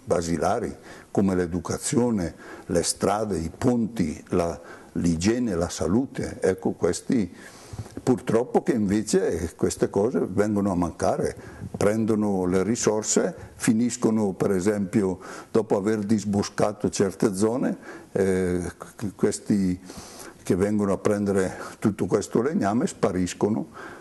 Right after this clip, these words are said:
han fatto un, hanno tagliato le stra-, preparato le strade per sé, ma poi quando vanno via con le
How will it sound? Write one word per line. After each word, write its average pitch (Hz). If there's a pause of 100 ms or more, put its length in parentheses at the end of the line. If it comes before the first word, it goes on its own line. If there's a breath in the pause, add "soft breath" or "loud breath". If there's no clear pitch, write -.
(140 loud breath)
han 107
fatto 113
un, 95 (280 loud breath)
hanno 104
tagliato 98
le 92
stra-, 98
preparato 95
le 95
strade 95 (460 loud breath)
per 101
sé, 92 (340 loud breath)
ma 98
poi 117
quando 113
vanno 110
via 110
con 104
le 98